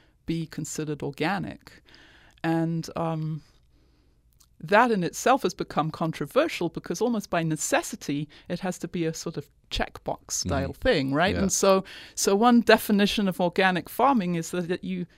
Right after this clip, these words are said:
Speaker 1: you exclude a lot of synthetic inputs, right? And, and it becomes, uh,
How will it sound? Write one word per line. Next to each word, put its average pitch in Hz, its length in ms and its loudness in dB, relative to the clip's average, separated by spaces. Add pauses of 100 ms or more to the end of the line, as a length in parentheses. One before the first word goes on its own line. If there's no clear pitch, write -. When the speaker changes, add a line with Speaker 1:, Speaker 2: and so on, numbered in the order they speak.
Speaker 1:
you 208 100 2
exclude 196 840 2 (120)
a - 80 0
lot 170 280 2
of 160 120 -4 (560)
synthetic 151 600 -2
inputs, - 680 -4 (460)
right? 175 480 -2 (400)
And, 170 500 -2 (280)
and 185 120 -2
it 180 120 -8
becomes, 190 560 0
uh, 165 260 -2